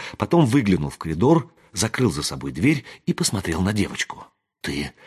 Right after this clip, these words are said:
принесла хлеб?» «Он здесь». Рэчел вытащила из-под кресла узелок и положила его на скамеечку. «Я завернула его в полотенце, так что никто не заметил». «Молодец»,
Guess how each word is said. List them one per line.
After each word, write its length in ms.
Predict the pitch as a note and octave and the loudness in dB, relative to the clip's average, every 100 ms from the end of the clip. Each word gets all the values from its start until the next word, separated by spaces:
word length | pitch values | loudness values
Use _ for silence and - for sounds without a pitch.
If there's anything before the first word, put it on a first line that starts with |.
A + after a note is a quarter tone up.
| - | -10
принесла 600 | - C#2 C2 D2+ A2 B2 - | -8 -6 -4 -2 0 -2 -4
хлеб?» 400 | - F2 - - _ _ _ _ _ _ _ | -4 -4 -6 -12 _ _ _ _ _ _ _
«Он 200 | F#2 G2+ | -6 -4
здесь». 480 | F2+ G#2 A#2 - - _ - - - - | -2 -2 -2 -4 -10 _ -20 -20 -14 -4
Рэчел 480 | - C#3+ C#3+ C3 - - - | -2 2 4 2 0 -20 -4
вытащила 520 | G#2 D3 B2+ - F#2+ | 0 2 2 2 2
из-под 460 | G2+ - - F2+ - | 2 -2 -4 -4 -2
кресла 320 | F2 C#2+ C2+ | -2 -2 -4
узелок 460 | C#2+ C#2+ A#2+ D#3 - - - - | -6 2 2 2 -2 -18 -16 -2
и 100 | F#3 | 0
положила 420 | F3+ D#3 G#2 A#2 | 2 2 2 2
его 200 | B2 G#2 | 2 2
на 80 | G2+ | 0
скамеечку. 720 | - C3 G#2 C#2+ - - - _ _ _ _ _ _ - | 0 2 2 0 -4 -8 -16 _ _ _ _ _ _ -6
«Я 200 | G#2 F#2+ | -2 0
завернула 460 | F2 G#2 F2 F2 | 2 2 2 2
его 180 | A#2 F#2 | 2 0
в 80 | A2+ | -2
полотенце, 640 | C3 E3 - F2+ D2 - - - - - | 0 -2 0 -2 -2 -8 -12 -20 -18 -4
так 200 | F3 F#3+ | -2 0
что 180 | - | 2
никто 280 | B2+ G2 - | 2 2 2
не 100 | D#3+ | 2
заметил». 520 | D3+ A#2+ C#3 C3 C#2 - _ _ _ _ _ _ | 4 4 2 0 -6 -16 _ _ _ _ _ _
«Молодец», 760 | - - - - E2+ - - | -10 -8 -8 -6 -4 -2 -4